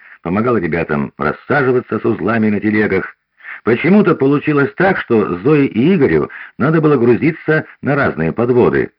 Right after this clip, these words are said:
Они запротестовали, Зоя расплакалась, и дядя Коля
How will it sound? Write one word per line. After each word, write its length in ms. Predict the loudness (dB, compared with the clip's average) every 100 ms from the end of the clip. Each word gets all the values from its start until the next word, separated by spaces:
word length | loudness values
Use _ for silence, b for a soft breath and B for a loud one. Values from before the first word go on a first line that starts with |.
| _
Они 200 | -2 -2
запротестовали, 880 | -4 -10 -12 -8 -2 0 2 0 -2 B _
Зоя 240 | -4 -2
расплакалась, 680 | -2 -2 0 0 2 0 0 -6 _ _
и 160 | -2 0
дядя 240 | 0 -2
Коля 380 | -2 0 0